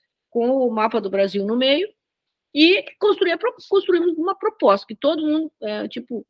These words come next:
copiou aquela proposta pra defender nas conferências e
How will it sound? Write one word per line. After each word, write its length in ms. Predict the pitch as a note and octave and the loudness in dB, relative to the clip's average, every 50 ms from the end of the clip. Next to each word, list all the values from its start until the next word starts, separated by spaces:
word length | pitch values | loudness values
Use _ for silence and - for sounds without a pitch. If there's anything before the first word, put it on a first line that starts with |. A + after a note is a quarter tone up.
| _ _ _ _ _ - | _ _ _ _ _ 0
copiou 380 | - C4+ B3+ - - C#4+ D4+ | 0 0 2 4 6 8 8
aquela 260 | E4 F4+ - C#4+ A#3+ A3 | 8 6 4 2 -2 0
proposta 540 | - A3 G#3 - A3+ A3+ B3+ C4+ - C#4 | -2 -4 -4 -2 0 0 0 0 -2 -6
pra 160 | B3+ - C4 C4 | -6 -6 -6 -4
defender 480 | B3+ C#4 C4 - D4 C#4+ B3 G#3+ A3 A#3 | -4 -4 -2 -2 -2 0 0 0 0 0
nas 140 | B3 B3 | -2 -6
conferências 800 | - - B3+ B3 - D4 C#4+ C#4+ C#4 C#4+ E4 F4 - A4 A4+ A4 G#4 | -6 -6 -6 -2 0 2 2 2 2 0 0 -2 -2 -2 -2 -2 -2
e 720 | D#4 C4 B3+ B3 A#3 A3+ G#3+ F#3 F3+ F3 E3 F3+ F#3 F3+ | -2 -4 -4 -4 -6 -6 -6 -6 -6 -6 -8 -10 -10 -12